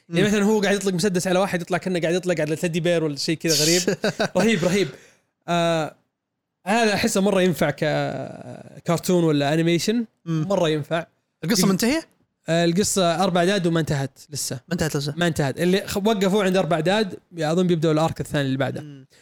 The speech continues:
Speaker 1: آه، بس بشكل عام، آه، عجبني أكثر من We Have Demons.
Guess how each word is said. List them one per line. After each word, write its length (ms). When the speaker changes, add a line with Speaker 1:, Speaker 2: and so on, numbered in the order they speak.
Speaker 1:
آه، 440
بس 240
بشكل 300
عام، 540
آه، 200
عجبني 480
أكثر 380
من 220
We 120
Have 160
Demons. 400